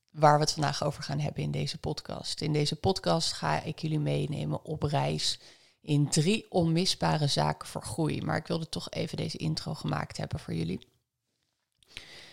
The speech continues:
En, ehm, drie onmisbare zaken voor groei, waarvan ik denk, nou,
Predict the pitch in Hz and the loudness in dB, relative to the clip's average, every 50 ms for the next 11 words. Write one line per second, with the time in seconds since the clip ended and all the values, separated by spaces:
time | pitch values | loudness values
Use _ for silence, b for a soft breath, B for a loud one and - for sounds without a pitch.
0 | B B B - 190 185 185 180 180 180 180 185 - - _ 185 180 180 175 170 | B B B 2 4 6 6 6 6 6 4 4 2 -2 _ 2 2 4 6 6
1 | 170 170 170 170 160 - 170 165 220 233 - - 190 185 185 196 185 - - 185 | 6 6 6 4 4 2 2 2 2 2 2 2 4 4 4 2 2 0 0 0
2 | 180 170 160 160 160 160 - - 135 139 156 151 165 - - - 160 - - 160 | 0 2 2 0 -2 -2 -4 -6 0 2 2 2 2 0 -2 -4 -6 -4 -2 -2
3 | 160 156 - - 165 165 175 190 202 220 233 b b b b b b b b - | -2 -2 -4 -2 0 0 2 2 0 -2 -6 b b b b b b b b -10
4 | 160 151 - 160 165 170 175 - - 170 165 170 160 - 160 - | -8 -2 2 4 4 4 2 2 0 0 0 0 -2 -4 -6 -6